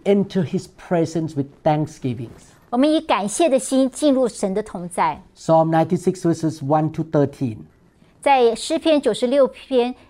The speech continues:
Speaker 2: 一到十三节。
Speaker 1: Oh, sing to the Lord a new song. Sings to the Lord all the earth.
Speaker 2: 你们要向耶和华唱新歌，全地都要向耶和华唱歌。
Speaker 1: So we worship him, we sing to him.
Speaker 2: 所以我们对着神，我们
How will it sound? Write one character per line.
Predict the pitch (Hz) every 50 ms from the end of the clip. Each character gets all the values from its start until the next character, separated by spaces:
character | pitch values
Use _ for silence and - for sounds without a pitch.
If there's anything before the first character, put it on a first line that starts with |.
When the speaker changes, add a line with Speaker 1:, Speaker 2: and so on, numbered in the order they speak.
| _ _
Speaker 2:
一 | - 269 269 254
到 | 247 247 220
十 | 208 - -
三 | 208 214 247 240 247 247
节。 | 240 - 185 170 160 165 196 - _ _ _ _ _ -
Speaker 1:
Oh, | - 165 170
sing | 165 - - - 285 269 269 254 208
to | - 226
the | 185 185 170
Lord | 160 160 160 165 165 170 170 170 -
a | 151 139
new | 135 143 143 139
song. | 131 - - 147 131 123 123 123 123 120 - - _ _
Sings | - - - 247 247 240 233 226 180 - - -
to | 196
the | 165 165 151
Lord | 147 147 151 151 151 156 160 156 160 -
all | 165 170 165 165 165 165
the | 139 120 127 127 123
earth. | 123 104 - - _ _ _ _ _ _ _ _ _ _ -
Speaker 2:
你 | 269 262
们 | 269 294
要 | 349 381 359
向 | 359 381 359 339 320
耶 | 381 381
和 | - 339 277
华 | - 254 226 247
唱 | - - - 285 254
新 | - - 302 311 320 302
歌， | 311 294 277 285 277 - - _ -
全 | - - 262 247 269
地 | 285 339 311
都 | - 285 269
要 | 269 262 247
向 | - 285 240 240 226
耶 | 262 269
和 | - 240 214
华 | 208 - 180 170 180
唱 | - - 240 214 196 185
歌。 | - 226 214 220 226 233 - _ _ _ _ _
Speaker 1:
So | _ - 139 131
we | 123 135
worship | 139 135 123 156 180 196 185 185 - 160 156 -
him, | 156 143 135
we | 127 131
sing | - - - - 185 180 180 175 -
to | - 156
him. | 131 117 120 104 - - _ _ _ _ _ _ -
Speaker 2:
所 | - 311
以 | 320
我 | 294 247
们 | 233 233
对 | 330 339
着 | 254 277
神， | 262 - 247 233 226
我 | 226
们 | 214 220